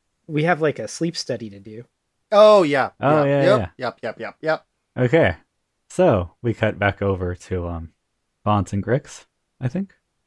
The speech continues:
Speaker 3: Or is
Speaker 2: Uh,
Speaker 3: Grix
Speaker 2: yeah.
Speaker 3: participating in this? Yeah.
Speaker 2: Yeah,
Speaker 3: Okay.
Speaker 2: yeah. I'm the, I'm the, the studier.
Speaker 3: All right. Where are you holding this sleep study?
Speaker 2: Bonds's?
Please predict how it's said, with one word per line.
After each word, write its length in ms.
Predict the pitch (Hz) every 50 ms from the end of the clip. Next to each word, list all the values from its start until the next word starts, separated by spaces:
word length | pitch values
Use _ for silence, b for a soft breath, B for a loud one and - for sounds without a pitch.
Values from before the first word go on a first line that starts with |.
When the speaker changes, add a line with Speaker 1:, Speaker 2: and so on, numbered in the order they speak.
| _ _ _ _ - -
Speaker 3:
Or 120 | 110 104
is 120 | 98 92
Speaker 2:
Uh, 60 | 113 107
Speaker 3:
Grix 160 | 104 101 107
Speaker 2:
yeah. 120 | 117 156 - _ -
Speaker 3:
participating 480 | - - - 113 - - - 110 110 110
in 60 | 110
this? 180 | 107 - -
Yeah. 140 | - 80 - - _ _ _ _ _ _
Speaker 2:
Yeah, 160 | - 165 180 -
Speaker 3:
Okay. 140 | 143 - 139
Speaker 2:
yeah. 140 | 135 120 - _ -
I'm 220 | 123 123 120 123
the, 220 | 120 123 120 117 - _ _ _ _ _ _ _ _ _ -
I'm 180 | 127 120 120
the, 140 | 123 127 123 - _ _ _
the 60 | -
studier. 440 | 131 - - 120 139 180 143 98 - _ _ _ _ _ _ _ _ - -
Speaker 3:
All 80 | 120
right. 280 | 131 170 202 135 - _ _ _ _ _ -
Where 180 | - 120 127 135
are 20 |
you 180 | 139 131 127 123
holding 340 | 107 120 117 113 107 98 92
this 400 | 92 87 - - - - - _ _ _ _ _ _ _ _ _ _ _
sleep 260 | - - 107 98 - -
study? 240 | - - 90 85
Speaker 2:
Bonds's? 460 | 120 123 127 131 - 160 160 - -